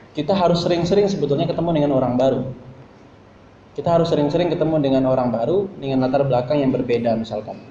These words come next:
Karena di situ ada sumber ilmu. Yang terakhir adalah alam dalam bentuk tumbuh-tumbuhan dan hewan. Nah, tumbuh-tumbuhan dan hewan adalah sumber ilmu pengetahuan juga.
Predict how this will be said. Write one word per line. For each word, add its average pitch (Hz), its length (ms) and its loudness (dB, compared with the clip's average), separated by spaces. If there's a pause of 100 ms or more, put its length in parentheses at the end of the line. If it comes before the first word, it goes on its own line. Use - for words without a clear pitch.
(960)
Karena 160 240 0
di 175 80 2
situ 185 240 2
ada 180 160 4
sumber 139 320 0
ilmu. 147 240 -2 (1600)
Yang 143 160 0
terakhir 214 340 4 (140)
adalah 151 320 6
alam 143 480 2 (1120)
dalam 131 240 2
bentuk 139 320 0
tumbuh-tumbuhan 135 560 2
dan 127 160 2
hewan. 131 320 2 (800)
Nah, 110 160 -6 (240)
tumbuh-tumbuhan 175 640 2
dan 143 160 4
hewan 165 320 4
adalah 151 240 4
sumber 196 400 2
ilmu 180 160 -2
pengetahuan 147 560 0
juga. 143 240 -4